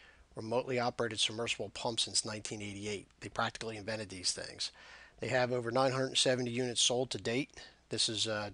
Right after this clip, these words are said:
August first of two thousand seventeen,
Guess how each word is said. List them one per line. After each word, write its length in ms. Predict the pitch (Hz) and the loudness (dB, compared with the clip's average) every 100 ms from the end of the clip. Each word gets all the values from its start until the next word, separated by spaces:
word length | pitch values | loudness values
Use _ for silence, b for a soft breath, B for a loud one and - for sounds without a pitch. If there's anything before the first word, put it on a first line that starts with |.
| - | -6
August 440 | 113 113 123 - - | -2 -2 2 2 2
first 320 | 110 120 - | 0 -2 -2
of 220 | 110 - | -4 -4
two 160 | - 120 | -4 -2
thousand 340 | 120 113 104 | 2 2 2
seventeen, 680 | - 117 104 - 120 120 | 2 2 -2 -4 -2 -2